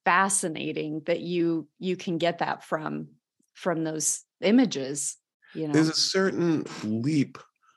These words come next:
Speaker 2: of faith required to use tea leaf reading, as if how you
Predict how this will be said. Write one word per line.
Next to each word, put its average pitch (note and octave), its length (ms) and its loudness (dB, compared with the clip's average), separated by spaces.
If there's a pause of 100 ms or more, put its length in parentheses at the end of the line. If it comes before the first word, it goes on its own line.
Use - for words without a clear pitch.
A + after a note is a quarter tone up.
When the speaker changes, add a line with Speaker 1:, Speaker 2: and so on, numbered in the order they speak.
(120)
Speaker 2:
of G2+ 200 0
faith A#2+ 420 0
required - 800 -4 (460)
to - 120 -4
use F#2+ 400 2
tea - 220 -8
leaf F#2 480 -4
reading, F2 340 -6 (380)
as G2 280 0
if B2+ 180 4
how G#2 200 0
you G2 480 2